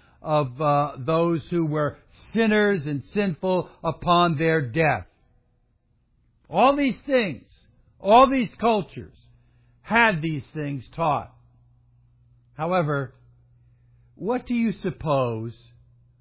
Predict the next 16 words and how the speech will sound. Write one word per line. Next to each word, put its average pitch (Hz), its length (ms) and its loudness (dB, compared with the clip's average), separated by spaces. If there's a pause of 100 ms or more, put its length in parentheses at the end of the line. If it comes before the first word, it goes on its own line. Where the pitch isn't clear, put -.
(520)
the 143 180 -4
members 127 840 -4 (360)
of 123 240 -4
Joel 170 560 -2
Osteen's 143 760 -6 (100)
church 101 300 -8 (720)
know 120 300 -4
about 104 480 -6 (440)
what 127 160 -8
happens 113 540 -6 (520)
to 127 120 -4
the 104 300 -8
wicked 120 560 -6
when 107 200 -8
they 139 220 -6
die? 76 440 -14